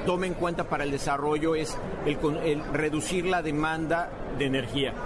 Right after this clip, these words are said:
Y no solamente en el procesador, sino en las demás funciones que realiza el dispositivo, de forma tal que la, la duración de la batería sea más prolongada y que no sea en sacrificio, en este caso, de, de, de, del uso y que se gaste más rápido. Entonces,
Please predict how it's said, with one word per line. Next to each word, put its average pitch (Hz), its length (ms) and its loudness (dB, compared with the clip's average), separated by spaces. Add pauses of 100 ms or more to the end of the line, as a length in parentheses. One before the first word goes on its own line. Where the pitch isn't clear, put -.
(160)
Y 175 80 4
no 214 120 2
solamente 214 440 0
en 196 80 2
el 190 80 0
procesador, 180 560 0
sino 180 320 0
en 170 140 0
las 165 160 0
demás 180 280 0
funciones 185 680 0 (360)
que 175 80 2
realiza 170 400 0
el 175 60 0
dispositivo, 156 680 0
de 151 100 2
forma 190 320 0
tal 185 320 -2 (440)
que 170 80 2
la, 160 240 0
la 151 140 0
duración 160 480 0
de 196 80 4
la 190 100 4
batería 156 540 2
sea 175 300 0 (100)
más 175 460 2 (100)
prolongada 165 760 0 (400)
y 175 120 2
que 175 200 2
no 175 120 0
sea 190 160 -2
en 180 40 -2
sacrificio, 165 760 0
en 160 100 0
este 165 220 -2
caso, 160 340 0
de, 156 180 2
de, 135 200 2
de, 131 420 2 (420)
del 156 180 2
uso 208 440 2
y 160 80 0
que 143 140 0
se 160 140 -2
gaste 170 280 -2
más 165 160 2
rápido. 156 340 0
Entonces, 165 540 0